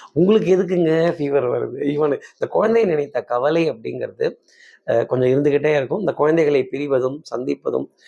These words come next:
எவ்வளோ ஸ்ட்ரெஸ் அந்த குழந்தைகள் ஹேண்டில் பண்றாங்க, சிலபஸ் பேட்டர்ன் என்ன, எவ்வளவு சிரமங்கள். அப்போ இந்த புதன் ராகுவோட சேர்றப்பவே கல்வியில ஒரு அச்சுறுத்தல்,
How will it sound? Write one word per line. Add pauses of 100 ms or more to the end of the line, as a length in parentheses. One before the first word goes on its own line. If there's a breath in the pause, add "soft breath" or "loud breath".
(160 loud breath)
எவ்வளோ
ஸ்ட்ரெஸ்
அந்த
குழந்தைகள்
ஹேண்டில்
பண்றாங்க, (240 loud breath)
சிலபஸ்
பேட்டர்ன்
என்ன, (240 soft breath)
எவ்வளவு
சிரமங்கள். (280 soft breath)
அப்போ
இந்த
புதன்
ராகுவோட
சேர்றப்பவே (360)
கல்வியில
ஒரு
அச்சுறுத்தல்,